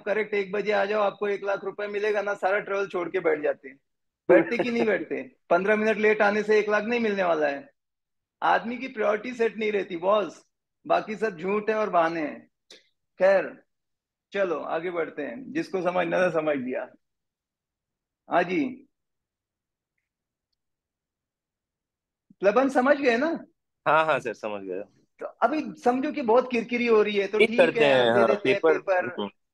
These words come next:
Speaker 1: तब तो,
Speaker 2: लेकिन
Speaker 1: तब भी एकदम ऐसे नहीं कि उसके लिए जो भी है वैसे मान दिए, समझ रहे हो?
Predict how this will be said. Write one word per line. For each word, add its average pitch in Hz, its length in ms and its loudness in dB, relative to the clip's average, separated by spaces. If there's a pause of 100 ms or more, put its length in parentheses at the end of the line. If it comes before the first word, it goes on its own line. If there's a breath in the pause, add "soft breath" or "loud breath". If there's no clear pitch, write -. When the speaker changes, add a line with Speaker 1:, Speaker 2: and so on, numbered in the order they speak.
(160)
Speaker 1:
तब 220 80 4
तो, - 440 -4
Speaker 2:
लेकिन 175 220 4
Speaker 1:
तब 208 180 -2
भी 269 100 -6
एकदम 226 360 -2
ऐसे 247 260 -4
नहीं 285 100 -4
कि 269 100 -8
उसके 254 260 -8
लिए 247 240 -4
जो 202 200 0
भी 233 160 0
है 226 60 4
वैसे 208 300 -2
मान 165 240 0
दिए, 139 300 -8 (2000)
समझ 247 240 -2
रहे 247 120 0
हो? 139 340 -4